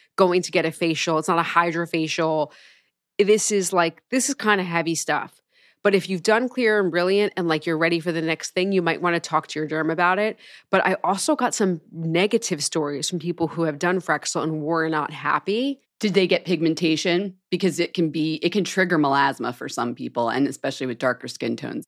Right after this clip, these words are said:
Speaker 1: No, no, there, their stories were that they, the downtime was really bad for them.
Speaker 2: Oh,
Speaker 1: So
Speaker 2: okay.
Speaker 1: I, I have more sensitive skin. I have very fair skin.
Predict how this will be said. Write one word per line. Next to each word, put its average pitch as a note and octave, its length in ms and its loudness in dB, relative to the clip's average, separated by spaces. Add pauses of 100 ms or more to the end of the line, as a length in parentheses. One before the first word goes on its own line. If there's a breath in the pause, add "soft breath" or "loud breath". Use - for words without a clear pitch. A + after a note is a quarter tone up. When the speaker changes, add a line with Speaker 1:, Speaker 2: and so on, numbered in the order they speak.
Speaker 1:
No, C4+ 280 4
no, B3+ 200 4
there, A#3 200 2
their A#3 220 4
stories A3+ 500 2
were F#3+ 460 2
that F3+ 320 -2
they, E3+ 240 0 (140)
the E3+ 100 4
downtime E3+ 680 0
was D#3 180 0
really D#3+ 360 -4
bad D#3 360 -2
for G3+ 160 -2
them. C4+ 440 -2 (300 loud breath)
Speaker 2:
Oh, A#3+ 680 0
Speaker 1:
So A3+ 420 2
Speaker 2:
okay. B3 340 -4 (480)
Speaker 1:
I, A3 320 4 (200)
I F#3 160 6
have G#3+ 240 0
more F3+ 280 0
sensitive F#3 420 -2
skin. - 180 0
I F3 60 2
have D#3+ 80 -2
very D3+ 220 0
fair D#3+ 280 -2
skin. A#3 320 0